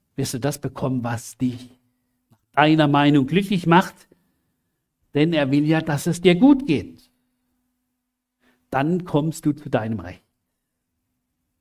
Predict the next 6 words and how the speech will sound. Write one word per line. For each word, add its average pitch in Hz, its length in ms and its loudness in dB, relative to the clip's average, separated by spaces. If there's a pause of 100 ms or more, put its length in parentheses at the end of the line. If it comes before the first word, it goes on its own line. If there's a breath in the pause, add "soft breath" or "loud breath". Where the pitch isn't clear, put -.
(1200 loud breath)
Und 127 140 -6
wenn 160 120 4
dann 151 180 2
Einschränkungen 143 760 0
kommen, 202 640 0
Leid, 175 500 2